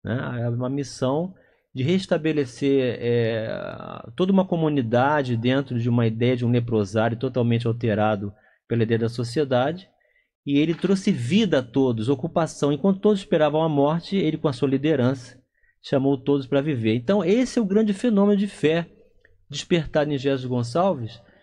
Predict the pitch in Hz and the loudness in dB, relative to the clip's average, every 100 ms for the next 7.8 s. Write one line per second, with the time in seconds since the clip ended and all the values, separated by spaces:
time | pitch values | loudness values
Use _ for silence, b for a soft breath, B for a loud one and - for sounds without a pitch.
0 | b - 190 - 220 214 220 196 214 185 | b -2 -2 2 0 2 0 0 2 4
1 | 196 202 196 208 226 220 196 233 247 185 | 4 4 4 4 2 2 0 0 0 0
2 | 170 - 160 135 139 120 123 123 180 233 | -2 0 -2 0 -2 2 0 0 2 4
3 | 330 240 151 202 196 - 165 160 - 160 | 4 2 4 2 2 0 0 0 0 2
4 | 135 147 143 107 101 B B B - 127 | 4 2 2 0 -2 B B B -10 0
5 | 156 147 147 - 117 - 170 196 196 185 | 2 2 -2 -4 -8 -8 -2 2 2 2
6 | 156 160 - 156 127 160 156 135 120 - | 0 -2 -2 -2 0 0 2 2 -2 -8
7 | 135 135 131 117 101 - - | -8 -8 0 0 0 -8 -18